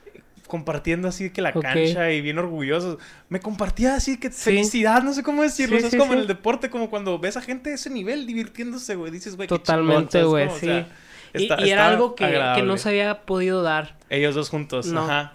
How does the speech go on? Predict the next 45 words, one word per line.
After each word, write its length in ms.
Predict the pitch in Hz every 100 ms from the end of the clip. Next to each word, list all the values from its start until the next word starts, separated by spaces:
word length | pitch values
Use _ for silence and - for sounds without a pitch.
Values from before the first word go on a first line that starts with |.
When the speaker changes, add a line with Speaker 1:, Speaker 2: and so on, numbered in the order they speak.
| -
Speaker 2:
no, 60 | 180
Speaker 1:
Sí, 60 |
sí, 60 | 175
sí. 40 | 147
Speaker 2:
porque 580 | 190 131 175 165 156 151 - -
aparte 640 | 170 - 180 185 220 220
que, 680 | 220 165 156 147 143 139 139 185 - _ _
pues, 440 | - 170 165 - - -
LeBron 640 | 175 165 156 160 170 196 - -
siempre 300 | 180 175 190
ha 60 |
sido 240 | 190 190 190
como 260 | 180 160
que 340 | - 143 135 135
fijo. 460 | 202 220 196 156 - - _ -
Me 220 | 170 156
acuerdo 400 | 143 - 165 196
yo 180 | 190 175
que 80 | 175
un 220 | 175 175
tiempo 420 | 170 151 165 151 -
Curry 280 | 160 160
tuvo 240 | 151 156 151
su 120 | 147
equipo, 360 | - 165 - 147
pues. 320 | - - -
O 80 | 151
sea, 240 | 139 135
era 80 | 151
imposible, 680 | 160 160 147 - 180 175 151
pues, 140 | -
¿me 120 | 147
entiendes? 300 | 143 180 160
Porque 220 | 170 151
era 220 | 151 156 -
Team 200 | 185 190
Steph, 500 | - 220 254 - - _ _ -
Team 220 | - 160 151 - -
LeBron. 440 | 160 139 135 135 -
Speaker 1:
Sí, 180 | - 127
Speaker 2:
Luego 180 | 156 156
Speaker 1:
man. 60 |
Speaker 2:
fue 260 | 147 151 147
LeBron, 560 | 143 147 170 190 196 -
Giannis. 540 | 147 143 135 127 -